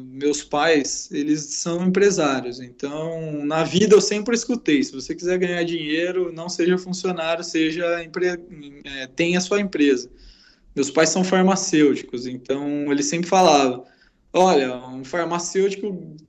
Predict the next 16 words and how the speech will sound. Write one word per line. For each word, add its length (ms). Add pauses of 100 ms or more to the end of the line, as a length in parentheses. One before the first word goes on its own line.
(120)
vai 240
ganhar 760
mil 200
e 80
quinhentos 340
reais, 640
ao 160
passo 320
que 60
eu 100
ganho 420
muitas 560
vezes 240
mais 280
que 120
isso." 460